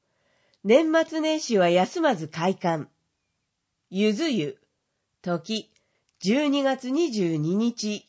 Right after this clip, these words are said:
金曜。大浴場、午前十時から午後四時。サウナ、午後一時から八時。内容。ゆず湯には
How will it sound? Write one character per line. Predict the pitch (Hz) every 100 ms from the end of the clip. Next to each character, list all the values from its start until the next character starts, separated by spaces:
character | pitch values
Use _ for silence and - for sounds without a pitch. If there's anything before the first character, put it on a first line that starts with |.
| _
金 | - 220 269
曜。 | 269 220 151 131 _ _ _ _ _ _ _
大 | - 277 330
浴 | 330 320 311
場、 | 180 165 147 127 _ _ _
午 | - 330
前 | 302 285 226
十 | 190 330 302
時 | 226
か | 202
ら | 180 170
午 | 254
後 | 262 180
四 | 180 208
時。 | 147 127 _ _ _ _ _
サ | - 339
ウ | 285 185
ナ、 | 147 151 _ -
午 | 262 330
後 | 277
一 | 220 339 320
時 | 302
か | 196
ら | 165
八 | 156 165 233 214
時。 | 143 - _ _ _ _ _ _ _ -
内 | 170 208 208
容。 | 202 180 156 - _ _ _ _ _ _ -
ゆ | 208 220
ず | 330
湯 | 302
に | 247 190
は | 165 156 -